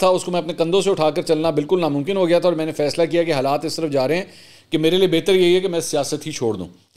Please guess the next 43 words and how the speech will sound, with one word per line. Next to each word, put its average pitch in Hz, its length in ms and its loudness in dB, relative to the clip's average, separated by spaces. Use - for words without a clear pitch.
मुझे 175 200 2
आज 202 360 2
आपकी 196 280 0
टीम 190 180 -2
ने 220 100 0
बुलाया, 196 340 4
गो 180 200 2
मैं 175 260 0
सियासत 170 360 -2
छोड़ 156 180 0
चुका 180 160 -2
हूँ, 190 200 0
लेकिन 170 220 0
इसके 170 180 -4
बावजूद 156 380 2
आपकी 160 220 0
टीम 170 220 -4
की 175 120 -2
इज़्ज़त 175 260 0
है 180 80 2
तो 175 100 -6
मैं 151 140 -2
आकर, 156 480 0
अ, 135 80 0
जो 160 200 4
भी 226 100 0
मेरे 208 200 2
ख्यालात 151 360 0
हैं 165 80 -4
उसका 156 500 -4
इजहार 117 240 -2
कर 95 120 -10
सकूँ। 90 340 -12
<laughs> - 840 -20
बात 185 320 2
यही 226 220 2
है 226 140 6
कि 220 100 4
मैं 202 120 0
समझता 196 360 0
हूँ 214 140 0
कि 202 80 0
ये, 208 200 2